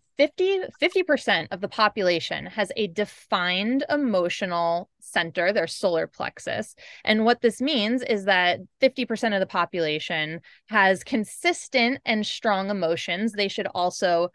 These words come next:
make decisions with their emotions, which we'll get into that another day. Um, but on the other hand, fifty percent of the population has an undefined solar plexus, and undefined centers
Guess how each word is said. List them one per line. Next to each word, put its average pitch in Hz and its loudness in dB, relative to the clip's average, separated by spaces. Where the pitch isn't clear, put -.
make 202 -4
decisions 165 -4
with 180 -2
their 170 0
emotions, - -8
which - -4
we'll 180 -4
get 160 0
into 160 -8
that 156 -2
another 139 -8
day. - -10
Um, 208 4
but 208 6
on 220 2
the 226 2
other 370 6
hand, 214 0
fifty 277 -2
percent 220 -2
of 185 0
the 175 -2
population 175 -2
has 240 0
an 262 2
undefined 196 0
solar 170 -2
plexus, - -10
and 220 0
undefined 247 0
centers 175 -2